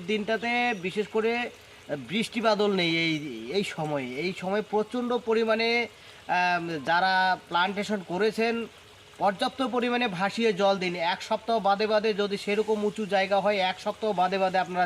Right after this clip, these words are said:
জল দিন, তবেই সুপারি গাছ কিন্তু সবুজ থাকবে, না হয় কিন্তু সবুজ আকার থাকবে না। সেটা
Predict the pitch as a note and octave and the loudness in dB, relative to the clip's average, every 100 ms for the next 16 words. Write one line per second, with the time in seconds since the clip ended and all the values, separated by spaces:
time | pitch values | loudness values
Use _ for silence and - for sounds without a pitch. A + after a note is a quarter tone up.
0 | D3+ D#3+ D3+ D3 A2 - - - - - | 0 -2 -2 -4 -6 -10 -20 -20 -20 -4
1 | F3 F#3 A#3 - F#3+ A3 A3 G#3+ - A3+ | -2 0 -2 -4 0 0 2 0 0 -6
2 | A#3 - G3+ A3 - G3 F#3 F3 E3 E3+ | -4 -2 -2 -2 -2 -2 0 -2 0 0
3 | G#3 G#3 A3 G#3 F#3+ A3 G#3 - - - | 0 0 -2 -2 -2 -2 -4 -8 -20 -20
4 | - - - E3+ G#3 G3+ F#3+ G3+ F#3+ G3 | -20 -10 -4 0 2 0 -2 -2 0 0
5 | E3+ - F#3 | 0 -2 -4